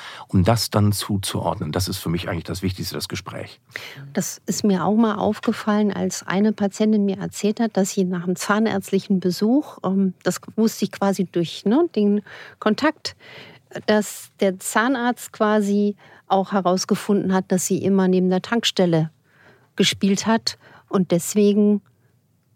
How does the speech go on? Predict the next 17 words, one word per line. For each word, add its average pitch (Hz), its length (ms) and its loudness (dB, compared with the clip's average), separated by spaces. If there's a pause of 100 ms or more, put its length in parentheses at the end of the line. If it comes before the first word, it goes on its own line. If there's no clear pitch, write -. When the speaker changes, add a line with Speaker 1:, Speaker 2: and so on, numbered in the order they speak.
Speaker 2:
eine 196 400 4
Speaker 1:
Zu 110 160 0
viel 101 140 0
Toluol 92 540 4
im 80 120 -2
Blut. 76 240 -6
Speaker 2:
Genau, 247 280 6
Speaker 1:
Ja. 110 120 -2 (180)
Speaker 2:
genau. 269 260 4 (260)
In 220 120 6
dem 208 160 6
Fall 240 200 2
warst 254 260 4
du 320 100 8
das. 170 300 2
Speaker 1:
Ja. - 200 2
Speaker 2:
Ja? 226 180 6